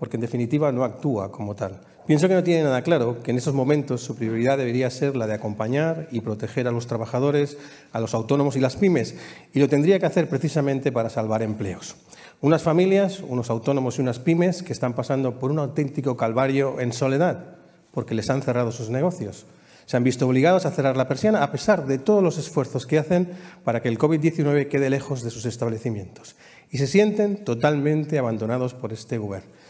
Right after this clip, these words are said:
Señor Tremosa, explíquenos qué plan de contingencia económico tiene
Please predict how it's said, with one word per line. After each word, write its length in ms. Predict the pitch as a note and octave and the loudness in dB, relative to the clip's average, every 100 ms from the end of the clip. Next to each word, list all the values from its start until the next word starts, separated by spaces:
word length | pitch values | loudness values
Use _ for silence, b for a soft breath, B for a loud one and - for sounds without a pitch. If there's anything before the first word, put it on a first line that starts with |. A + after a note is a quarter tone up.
| B | B
Señor 220 | - D#3 E3 - | 2 2 2 -4
Tremosa, 440 | C#3 A2 G#2+ - - | -4 -2 -4 -6 -4
explíquenos 680 | B2 - G3 G#3 G3 G3 | -4 2 2 4 2 0
qué 180 | G3 F3 | 0 -2
plan 240 | E3 E3+ D#3 | 0 0 0
de 100 | C#3 | 0
contingencia 640 | B2 A#2 A#2+ D#3+ D#3 D3+ | -4 -4 -4 -2 -2 -2
económico 480 | B2+ B2+ D3 C#3 A2+ | -4 -2 -2 -2 -2
tiene 420 | C#3+ D3 C#3+ B | 0 0 0 B